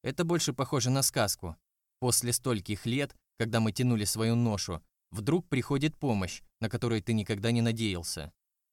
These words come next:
Тяжело сглатываю, хочется расплакаться, как мальчишке. Я и мои братья всегда мечтали получить образование, чтобы быть задействованными в жизни, а не влачить нищенскую жизнь. Было трудно, и вера как таковая давно исчезла.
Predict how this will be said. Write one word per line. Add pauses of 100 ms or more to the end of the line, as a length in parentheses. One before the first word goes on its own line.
(440)
Тяжело
сглатываю, (220)
хочется
расплакаться, (200)
как
мальчишке. (440)
Я
и
мои
братья
всегда
мечтали
получить
образование, (180)
чтобы
быть
задействованными
в
жизни, (240)
а
не
влачить
нищенскую
жизнь. (500)
Было
трудно, (360)
и
вера
как
таковая (220)
давно
исчезла.